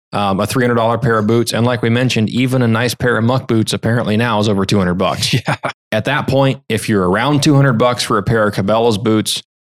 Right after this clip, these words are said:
Speaker 1: or Columbia's or something of that nature, or
Speaker 2: Mm-hmm.
Speaker 1: Danner's for that matter,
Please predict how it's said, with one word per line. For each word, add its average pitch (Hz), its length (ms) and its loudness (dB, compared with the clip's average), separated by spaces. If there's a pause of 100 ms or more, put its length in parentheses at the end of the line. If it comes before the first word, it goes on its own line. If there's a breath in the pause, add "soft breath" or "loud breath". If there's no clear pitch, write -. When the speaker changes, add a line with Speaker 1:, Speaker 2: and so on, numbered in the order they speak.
Speaker 1:
or 98 140 -2
Columbia's 110 560 0
or 98 60 0
something 104 320 0
of 92 120 -2
that 101 220 -2
nature, 104 400 0
or 98 40 0
Speaker 2:
Mm-hmm. 104 260 2
Speaker 1:
Danner's 104 600 0 (200)
for 113 100 -2
that 104 180 0
matter, 101 420 -2